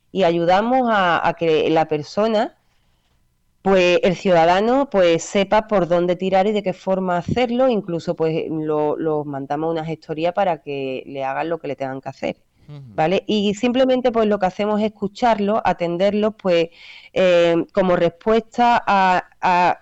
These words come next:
Speaker 1: una nula escucha por parte de entidades, eh, administraciones públicas, ¿vale?
Speaker 2: Ujú.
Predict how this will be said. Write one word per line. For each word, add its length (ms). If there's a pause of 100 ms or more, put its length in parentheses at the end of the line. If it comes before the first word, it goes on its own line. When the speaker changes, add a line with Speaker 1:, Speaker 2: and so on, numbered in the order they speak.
(120)
Speaker 1:
una 320
nula 380
escucha 520
por 220
parte 380
de 120
entidades, 720 (420)
eh, 100
administraciones 720
públicas, 540 (480)
¿vale? 240
Speaker 2:
Ujú. 340